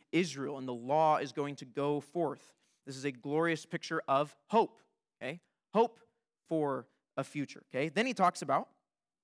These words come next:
how their land is filled with idols and sin, and judgment will come because Isaiah chapter three, verse nine, what does it say? "They proclaim their sin like Sodom. They do not hide it."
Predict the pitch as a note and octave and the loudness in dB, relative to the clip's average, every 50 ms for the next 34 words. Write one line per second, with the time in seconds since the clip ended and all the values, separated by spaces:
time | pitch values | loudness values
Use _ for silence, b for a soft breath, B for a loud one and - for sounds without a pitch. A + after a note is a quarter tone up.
0 | _ _ _ _ - - - D3 E3 E3 E3 D3 C#3+ D#3 F3 F3+ F3+ E3 - F3+ | _ _ _ _ -20 -10 -6 -2 0 0 2 2 2 2 2 2 0 -2 -2 -2
1 | F3+ F#3 E3+ - - C3+ D#3 F3+ F3 F3+ F3 D#3 F3 E3+ D#3 - - D#3+ E3 E3+ | 0 0 0 0 0 2 2 2 2 0 -2 -4 -6 -8 -8 -4 0 0 2 2
2 | E3+ E3+ E3+ E3 C#3 A2+ C#3 C#3+ E3 D#3+ C#3+ D#3+ F3 - D#3+ D#3+ D#3 - - D#3+ | 0 -2 -4 -6 -6 -2 0 0 0 0 -2 -6 -6 -6 -6 -6 -6 -4 0 0
3 | E3 D#3+ D#3+ E3 D#3 - E3 D3+ C#3+ D#3 D3 B2 D3+ D3+ D#3 D#3 D#3 D3+ - b | 2 2 0 -2 -2 -2 -2 0 0 0 0 0 0 0 0 0 0 -2 -6 b
4 | b b b b b b E3+ E3+ - F3+ E3 - - D#3 E3+ F3 F3 D3 E3+ E3+ | b b b b b b 2 2 2 0 -4 -4 -4 -2 -2 0 0 0 0 -2
5 | D#3+ - - D3+ D3+ D#3 D#3 D#3 D#3+ E3 E3 D#3+ - b b b b b b b | -2 -2 0 2 2 2 2 0 -2 -6 -10 -12 -16 b b b b b b b
6 | b D3+ D#3+ D#3 C#3+ E3+ E3 D3 C3 E3+ D#3 - - F3+ D#3 - - - F3 F3+ | b -4 -4 -2 0 0 0 0 0 -2 -2 0 0 -2 -2 -2 -2 -2 0 2
7 | G3 G#3 G#3 G#3 F#3 F3 E3+ D#3 - - - F3+ F3+ F#3 F#3 F3 D#3+ D#3 D#3 - | 2 2 2 0 2 0 0 0 -2 -2 0 2 2 2 2 2 2 2 2 0
8 | - - - E3+ E3+ E3 C#3+ C#3 B2+ B2 C3+ C3+ C3 - E3+ F3 F3 E3+ E3 - | -2 0 2 4 4 4 4 2 -2 -4 -4 -4 -4 -4 -4 -2 0 2 0 0
9 | - - - - D#3+ E3 D3+ C3+ A#2 | -2 -4 0 2 2 2 2 0 -4